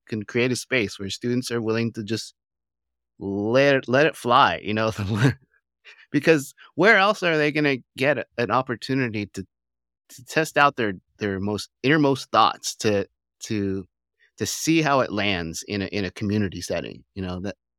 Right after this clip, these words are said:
and, and to have pushback. You know, I, I saw pushback not as a punishment, but as, as an opportunity to, to learn and grow. You know, some of my favorite moments when I was a college student was when I would write something or, uh, you know, if I did participate in class,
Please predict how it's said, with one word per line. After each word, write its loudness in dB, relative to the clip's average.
and, -2
and 0
to 0
have 0
pushback. -2
You -6
know, 0
I, 0
I 2
saw 0
pushback -2
not 2
as 0
a -4
punishment, -4
but -2
as, -2
as -2
an 0
opportunity 0
to, -6
to -4
learn 0
and -4
grow. -4
You -6
know, -2
some 2
of 2
my 2
favorite 4
moments 2
when 0
I 4
was 0
a 0
college -4
student -6
was -4
when -2
I -2
would -4
write 0
something -4
or, -4
uh, -6
you -8
know, -8
if -12
I -4
did 0
participate -4
in -4
class, -4